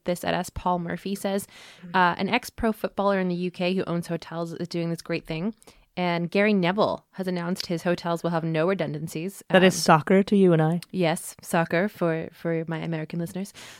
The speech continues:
Speaker 1: Uh, "Nobody will be asked to take unpaid leave, and both hotels will be given over to the National Health Service in the U K immediately."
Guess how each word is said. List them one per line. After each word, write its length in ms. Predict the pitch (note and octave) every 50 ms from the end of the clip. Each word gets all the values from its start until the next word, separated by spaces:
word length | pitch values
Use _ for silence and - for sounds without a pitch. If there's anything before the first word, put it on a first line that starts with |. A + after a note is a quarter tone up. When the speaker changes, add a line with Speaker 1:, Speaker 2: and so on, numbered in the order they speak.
| -
Speaker 1:
Uh, 280 | - F#3+ F#3 F3 E3+ E3+
"Nobody 360 | F3+ F#3+ G#3+ A3 G#3+ A3+ A#3 A3
will 100 | G#3 G3
be 120 | G#3 G3
asked 200 | G3 - F3 -
to 80 | - F#3
take 160 | F#3+ F3 E3+
unpaid 320 | E3+ F3 E3+ E3+ F3 E3+
leave, 280 | E3 E3+ E3+ E3 E3 D#3 -
and 160 | E3 E3 D#3+
both 220 | - E3 E3+ -
hotels 360 | - E3+ E3 - - D#3+ E3
will 80 | - E3
be 100 | D#3 D#3+
given 220 | D3 E3+ D3+ D#3+
over 180 | D#3 D#3 D#3 D#3+
to 120 | D#3 -
the 40 | - E3
National 340 | D#3 D#3 D3+ - - D#3+
Health 140 | D#3 D#3 D#3 -
Service 320 | - D#3+ E3 E3+ E3 -
in 60 | E3
the 40 | D#3+
U 100 | D#3+ E3+
K 140 | - - D#3+
immediately." 480 | D3+ D#3 D#3+ D#3+ D#3+ D3+ - - E3